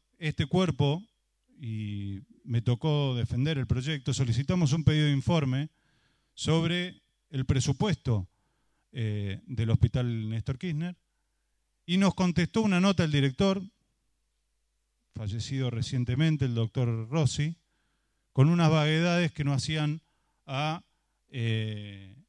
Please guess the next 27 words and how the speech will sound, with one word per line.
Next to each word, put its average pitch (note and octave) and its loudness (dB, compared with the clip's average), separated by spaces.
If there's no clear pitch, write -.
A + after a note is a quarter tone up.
ninguna F#3+ 2
de C3+ -2
las B2+ -6
respuestas D3 -6
que C3+ -2
nosotros C3 -2
habíamos B2 -2
solicitado. F#2+ -10
Eh, D3 -12
me, D3+ -6
recuerdo G3 0
que D#3 -2
discutimos D3 2
en C3+ 0
relación C3 -2
a D3+ 0
los B2+ -2
pedidos B2+ 0
de A#2+ 2
informe C#3 -4
a A2 -10
partir A#2+ -4
de A#2 -4
ese, A2 -14
de A#2+ 0
ese A#2 2
tema. A#2+ -2